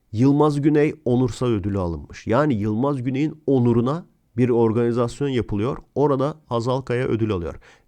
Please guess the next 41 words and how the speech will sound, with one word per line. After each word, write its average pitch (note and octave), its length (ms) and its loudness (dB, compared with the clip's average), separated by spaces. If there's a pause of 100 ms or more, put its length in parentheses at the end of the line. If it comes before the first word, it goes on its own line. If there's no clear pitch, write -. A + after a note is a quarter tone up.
Çıkıp - 320 -2
da E3 80 -2
sizce D3+ 420 -4
herhangi C3 340 0
bir C3 60 -10
şey C#3 140 -2
dedi C#3 160 -2
mi? D#3+ 200 -6 (320)
"Böyle A#2+ 160 6
bir B2 60 4
şey B2 160 2
olamaz. G#2+ 540 2 (220)
Yılmaz A2 400 0
Güney A2 440 2
işte - 340 -4
kadına G#2 300 -2
şiddetin G2+ 440 -2
Türkiye'deki G2+ 800 -4 (100)
bence B2+ 560 2
İbo A2+ 360 2
ile G#2+ 100 2
birlikte A#2 420 -2
bir A#2 140 0
numarası. F#2+ 400 -4 (380)
Erlik'e A2+ 380 4
göre B2 220 4
İbo'dan A2+ 460 2
daha A#2 240 2
büyük. G#2 320 -4 (240)
Bence A#2 340 4
İbo A2+ 280 4
ile A2 120 2
birlikte A2 440 -2
bir A2 160 2
numarası F2+ 480 -4 (320)
olan A2+ 380 6
bir A2 160 0
kişiyi A#2+ 580 -4 (520)
ben A2+ 260 2
şey - 180 -4
yapamam." G2 380 0